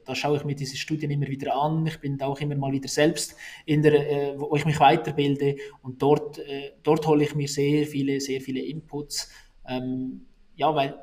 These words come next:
die sind einfach am, am weitesten halt. Es kommt halt sehr viel aus dem deutschsprachigen Raum, kommt halt von, von aus der, aus der U S A und auch dort hole ich so meine, meine Inspiration oder meine Leute. Und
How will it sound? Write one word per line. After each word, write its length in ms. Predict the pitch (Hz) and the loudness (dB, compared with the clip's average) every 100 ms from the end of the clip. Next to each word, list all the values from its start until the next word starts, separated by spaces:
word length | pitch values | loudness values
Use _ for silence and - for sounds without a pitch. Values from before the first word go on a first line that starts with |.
| - | -4
die 80 | 160 | -4
sind 220 | 165 - | -4 -4
einfach 320 | 143 143 143 | -6 -6 -10
am, 240 | - 135 | -12 -12
am 180 | 131 127 | -12 -2
weitesten 680 | 117 139 - 139 - 127 113 | 0 0 -4 -8 -10 -12 -14
halt. 200 | - - | -16 -14
Es 140 | - | -14
kommt 180 | 147 143 | -12 -12
halt 80 | 143 | -4
sehr 220 | 180 196 | -2 0
viel 160 | 185 165 | 0 -4
aus 180 | 156 - | -6 -4
dem 60 | |
deutschsprachigen 520 | 147 147 - 135 139 | -2 -2 -2 -4 0
Raum, 260 | 135 151 156 | 2 2 0
kommt 340 | - 143 143 | -4 -6 -6
halt 160 | 135 135 | -10 -12
von, 380 | - 123 127 131 _ _ _ | -12 -12 -12 -14 _ _ _
von 200 | - 131 | -10 -8
aus 220 | 131 - | -8 -8
der, 180 | 131 - | -10 -12
aus 140 | - | -12
der 120 | - 143 | -8 -2
U 100 | 151 | -2
S 180 | 147 | -2
A 100 | 131 | -4
und 220 | 131 120 117 | -6 -8 -10
auch 160 | - | -12
dort 420 | - 117 117 - - - _ _ - | -10 -10 -10 -16 -20 -20 _ _ -4
hole 120 | 127 | -2
ich 80 | 131 | -2
so 120 | - | -4
meine, 480 | 127 120 127 127 127 - _ - | -2 -2 -2 -6 -8 -16 _ -6
meine 220 | 127 131 | -2 0
Inspiration 760 | 151 147 - 147 139 - 123 127 | 2 2 2 0 0 -2 -4 -2
oder 120 | 127 120 | -4 -4
meine 260 | 113 120 | -4 -4
Leute. 340 | 107 113 - - - - - - - | -6 -8 -12 -20 -18 -16 -12 -6 4
Und 340 | 151 151 | 4 4